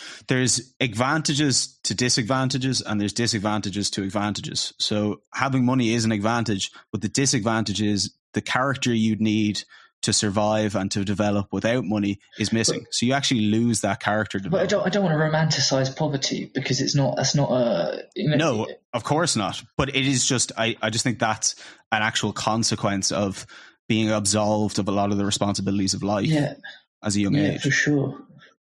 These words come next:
Speaker 1: And also, anxiety is created by a feeling of incompetence. So anxiety increases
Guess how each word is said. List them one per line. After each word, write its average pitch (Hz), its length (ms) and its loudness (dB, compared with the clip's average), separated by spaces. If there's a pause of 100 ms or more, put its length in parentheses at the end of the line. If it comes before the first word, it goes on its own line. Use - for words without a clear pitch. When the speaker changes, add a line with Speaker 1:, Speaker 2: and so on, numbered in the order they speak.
Speaker 1:
And 117 100 2
also, 139 300 2
anxiety 123 640 2
is 113 140 2
created 107 640 0
by 101 200 2
a 101 220 -2
feeling 113 340 0
of 104 120 -2
incompetence. 104 760 -2
So 104 260 0
anxiety 113 560 2
increases 110 640 0